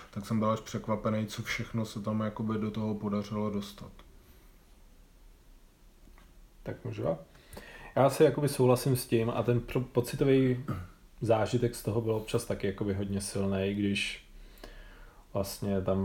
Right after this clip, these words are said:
Speaker 2: Martin na mě útočil a já jsem se snažil nějak s těma rangerama prostě držet v těch pár budovách a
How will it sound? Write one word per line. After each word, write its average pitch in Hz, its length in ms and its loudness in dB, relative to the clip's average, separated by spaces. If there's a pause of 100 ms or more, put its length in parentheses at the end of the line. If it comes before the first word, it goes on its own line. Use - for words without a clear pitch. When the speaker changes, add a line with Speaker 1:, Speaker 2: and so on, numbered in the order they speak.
Speaker 2:
Martin 98 580 0
na 95 100 0
mě 98 220 -2
útočil 95 760 -2
a 95 60 2
já 95 100 0
jsem 98 200 -6
se 98 160 -6
snažil 95 420 -2
nějak 95 480 0
s - 120 -14
těma 92 640 -4 (920)
rangerama 98 800 0
prostě - 340 -8
držet 95 480 -2
v - 80 -16
těch - 160 -8
pár 101 280 0
budovách 98 720 -2
a 95 480 0